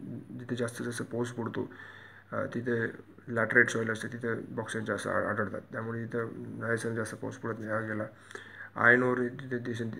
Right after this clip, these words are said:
नाहीच आहे, कोल नाही आहे. त्यामुळे limestone, gypsum आणि सॉल्ट हेच आहे.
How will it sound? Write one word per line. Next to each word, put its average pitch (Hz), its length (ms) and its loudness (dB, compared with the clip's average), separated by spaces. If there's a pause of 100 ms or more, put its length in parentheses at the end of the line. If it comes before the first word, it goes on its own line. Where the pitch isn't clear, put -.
(200)
नाहीच 117 540 -2
आहे, 110 100 -4
कोल 123 260 8
नाही 110 160 4
आहे. 143 260 -8
त्यामुळे 123 260 -6
limestone, 113 580 -4
gypsum 113 340 -6
आणि 113 100 -8
सॉल्ट - 320 -4
हेच 117 240 -6
आहे. - 80 -10